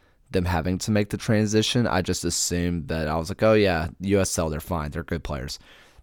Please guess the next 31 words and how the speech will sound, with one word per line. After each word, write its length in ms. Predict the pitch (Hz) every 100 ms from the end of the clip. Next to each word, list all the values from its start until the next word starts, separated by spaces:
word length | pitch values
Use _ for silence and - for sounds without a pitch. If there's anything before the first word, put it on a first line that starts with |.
| -
Did 100 | 104
not 160 | 104
even 140 | 95 90
cross 280 | 85 82
my 120 | 87 82
mind, 420 | 80 80 80 -
so 160 | - 85
I 80 | 82
dropped 380 | 80 82 78 -
them 280 | 80 78 -
a 80 | 80
little 240 | 78 78
bit 200 | 76 80
lower. 640 | 69 73 76 76 69 69 - - - - _
Loudoun 800 | - 107 - 294 269 220 127 104 -
is 300 | - 120 113
making 340 | 107 104 110
a 60 | 101
little 240 | 101 101
bit 120 | 101
of 120 | 98 95
noise. 680 | 92 95 95 95 95 - -
I 100 | 98
had 280 | 101 98 -
their, 500 | 101 98 98 95 -
an 120 | 98
M 100 | 95
L 160 | 92 87
S 220 | 85 -
two 320 | - 120 117
side, 640 | 110 - 82 82 82 82